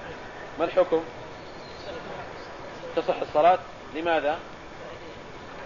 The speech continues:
لأن النية إيش؟ أداء الصلاة بالانفراد، لأن النية أداء الصلاة بالانفراد.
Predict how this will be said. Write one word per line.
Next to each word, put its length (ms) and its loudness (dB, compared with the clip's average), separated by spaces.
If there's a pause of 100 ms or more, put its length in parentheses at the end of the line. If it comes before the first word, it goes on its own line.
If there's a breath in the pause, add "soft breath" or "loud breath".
لأن 180 6
النية 340 4
إيش؟ 200 6 (920)
أداء 260 6
الصلاة 320 4
بالانفراد، 460 4 (300)
لأن 200 -4
النية 380 0 (580)
أداء 280 8
الصلاة 440 6 (560)
بالانفراد. 720 4